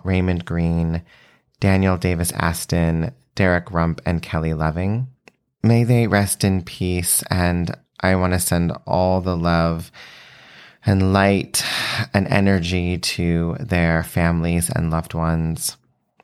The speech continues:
It is such a senseless, senseless tragedy. Um, and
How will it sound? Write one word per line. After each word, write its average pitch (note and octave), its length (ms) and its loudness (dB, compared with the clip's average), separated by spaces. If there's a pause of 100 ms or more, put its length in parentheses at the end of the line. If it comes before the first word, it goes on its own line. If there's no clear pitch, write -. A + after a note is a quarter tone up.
(1000)
It F#2+ 140 2
is F2 420 0
such - 580 -4 (100)
a E2 560 -2 (560)
senseless, B2+ 640 0
senseless E2+ 680 -4
tragedy. E2+ 680 -6 (880)
Um, D#2+ 500 -2 (140)
and G2 380 0